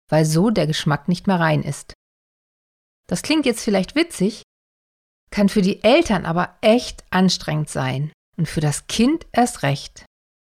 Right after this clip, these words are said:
Es mag ja eh nicht viel. Und wenn das wenige, was es mag, dann auch noch kontaminiert ist,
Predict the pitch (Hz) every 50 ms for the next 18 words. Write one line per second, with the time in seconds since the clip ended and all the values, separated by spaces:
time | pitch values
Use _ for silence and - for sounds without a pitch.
0 | _ _ _ _ _ _ _ _ - - - 208 208 202 208 208 196 - - 202
1 | 233 247 202 - - - - 147 - - - - _ _ _ _ _ _ _ _
2 | - 202 190 160 165 160 185 202 214 240 277 311 - _ _ - 202 196 - 185
3 | 175 180 233 294 349 359 330 220 160 160 156 151 170 175 - 180 - - 185 208
4 | 233 247 - - 165 175 - 170 165 190 180 - - - - 208 196 202 180 180
5 | 175 175 180 202 240 311 403 427 427 - - 208 262 - - -